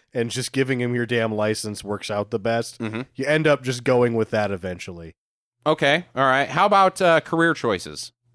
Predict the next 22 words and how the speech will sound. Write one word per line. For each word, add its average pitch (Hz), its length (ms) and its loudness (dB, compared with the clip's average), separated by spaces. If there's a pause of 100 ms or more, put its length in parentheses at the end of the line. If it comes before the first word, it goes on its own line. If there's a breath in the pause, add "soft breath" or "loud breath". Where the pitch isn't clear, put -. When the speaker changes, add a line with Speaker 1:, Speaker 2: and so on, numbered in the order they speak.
Speaker 2:
Is 110 80 -14
this 120 120 -10
gonna 139 180 0
help 143 260 0
you 135 220 0
in, 120 240 0
uh, 110 380 2 (520)
be-, 139 120 0
climb 196 680 0
the 160 80 2
corporate 185 400 2
ladder 180 340 4
or 156 180 6
become 165 640 0 (360 soft breath)
the, 139 360 4
uh, 131 680 6 (320)
chief - 600 -4
sa-, 170 360 2
star 165 680 4
on 147 300 2
screen 151 560 -6
or 82 400 -4